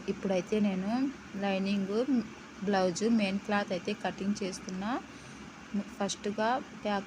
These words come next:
పార్ట్ చూడండి. బ్యాక్ పార్ట్ అయితే ఇలా ఫోల్డింగ్ ఉండేది. ఫోల్డింగ్, లైనింగ్‌కు ఫోల్డింగ్ ఉండేది. మనకు లైనింగ్, మెయిన్ క్లాత్ రెండు ఫోల్డింగ్స్ ఒకటే వైపుకి వచ్చే విధంగా ఇలా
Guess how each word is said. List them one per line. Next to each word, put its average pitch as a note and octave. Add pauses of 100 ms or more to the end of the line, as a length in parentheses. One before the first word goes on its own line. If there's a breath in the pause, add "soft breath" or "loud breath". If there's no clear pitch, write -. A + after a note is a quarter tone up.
పార్ట్ G3
చూడండి. F#3 (1300)
బ్యాక్ F#3
పార్ట్ G3+
అయితే G3+ (120)
ఇలా F#3 (160)
ఫోల్డింగ్ G#3
ఉండేది. F#3+ (120)
ఫోల్డింగ్, G#3 (1200)
లైనింగ్‌కు A3 (140)
ఫోల్డింగ్ G3+
ఉండేది. G3+ (100)
మనకు G3 (160)
లైనింగ్, G3 (240)
మెయిన్ G3+
క్లాత్ G3 (180)
రెండు G3+ (100)
ఫోల్డింగ్స్ G3 (140)
ఒకటే G#3 (120)
వైపుకి G3
వచ్చే G3
విధంగా G3 (160)
ఇలా F#3+